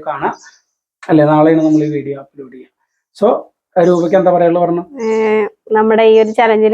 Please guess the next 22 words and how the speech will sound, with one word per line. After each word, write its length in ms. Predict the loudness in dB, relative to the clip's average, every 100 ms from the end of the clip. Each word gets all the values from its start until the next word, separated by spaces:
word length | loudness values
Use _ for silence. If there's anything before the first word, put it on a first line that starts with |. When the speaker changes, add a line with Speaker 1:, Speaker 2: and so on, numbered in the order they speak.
| 0
Speaker 2:
പങ്കെടുത്ത 400 | 0 2 0 0 0 -2 -4 -4
എൻ്റെ 240 | 0 2 0
എല്ലാ 260 | 0 0 2 2 -2
സബ്സ്ക്രൈബേഴ്സിനും 920 | -12 _ -8 -6 -4 -4 -4 -4 -4 -8 -20 -10 -2
അതേപോലെ 280 | 0 2 2
തന്നെ 140 | 0 0
എൻ്റെ 140 | 0 0
എല്ലാ 160 | 2 2 0
കൂട്ടുകാർക്കും 640 | 0 2 2 2 -2 -6 -8 -12 -20 -4
ഒരുപാട് 400 | -2 0 2 2 0
നന്ദി, 240 | 0 -2 -4
സ്നേഹമൊക്കെ 400 | -4 -6 -6 -2 -2
അറിയിക്കുകയാണ്. 440 | -2 -2 -2 -2 -4
അങ്ങനെ 200 | -2 0 0 0 2
ഇനി 140 | 4 4
ഇതുപോലുള്ള 520 | 2 2 2 2 2 0
ഹെയർ, 180 | -2 -4 -6 -4
ഹെയർ 180 | -2 -2 -2
കെയർ 160 | -2 0
വീഡിയോസുകളും 600 | 0 -2 -4 -2 0 0 -4 _ _ -2
എനിക്കറിയാവുന്ന 720 | -2 0 0 2 2 2 0 -4 -4
ചെറിയ 160 | -4